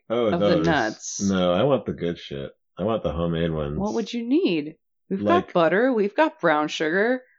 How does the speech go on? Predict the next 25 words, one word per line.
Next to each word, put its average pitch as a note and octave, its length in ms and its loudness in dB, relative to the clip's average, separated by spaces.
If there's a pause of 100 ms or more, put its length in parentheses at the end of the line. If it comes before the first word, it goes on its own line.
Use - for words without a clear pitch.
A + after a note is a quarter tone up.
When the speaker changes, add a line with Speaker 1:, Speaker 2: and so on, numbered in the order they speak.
(160)
Speaker 2:
We've F#3+ 120 -4
got, E3+ 160 -2
Speaker 1:
Oh, E3+ 60 -14 (120)
Speaker 2:
we've G4 180 6
got C#5+ 180 8
all C5+ 180 10
the A#4+ 60 4
Speaker 1:
pralines. A#4 240 6
Speaker 2:
ingredients. C4+ 880 2 (340)
Speaker 1:
Yeah, G#2+ 280 -2
mostly A2+ 460 2
I E2+ 40 2
don't E2+ 160 0
wanna D2+ 200 -4
wait. D2 280 -6 (360)
Speaker 2:
Acceptable. F3 540 -4 (300)
Speaker 1:
It's F3 60 0
a - 40 -2
lot F#2+ 100 0
of E2+ 80 -2
work D2 380 -6
to C#2 100 -12
make C#2 200 -12
the - 60 -12
Speaker 2:
Oh, - 20 -10